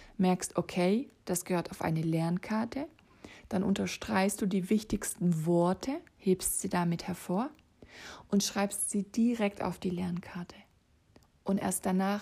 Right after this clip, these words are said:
liest du den nächsten Abschnitt. Richtig.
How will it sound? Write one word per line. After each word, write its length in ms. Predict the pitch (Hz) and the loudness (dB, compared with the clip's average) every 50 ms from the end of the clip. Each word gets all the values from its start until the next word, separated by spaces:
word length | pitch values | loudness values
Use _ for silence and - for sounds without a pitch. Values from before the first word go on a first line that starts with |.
| - - - | -6 -10 -8
liest 360 | 185 180 185 180 - - - | -4 -2 -2 0 0 -2 -2
du 40 | 170 | 0
den 200 | 185 180 170 165 | 0 0 2 2
nächsten 420 | 165 165 175 - - - 180 175 | 0 0 -2 -4 -4 -4 -4 -4
Abschnitt. 580 | - 180 180 - - - - 196 - - - - _ _ _ _ _ _ - - - - - - - - - - - - - - | -4 -6 -8 -8 -8 -8 -8 -8 -10 -12 -14 -20 _ _ _ _ _ _ -20 -20 -20 -20 -20 -20 -20 -20 -20 -20 -20 -16 -4 0
Richtig. 520 | 190 190 175 - - 196 185 190 - - | 2 2 2 0 -4 -6 -6 -8 -8 -14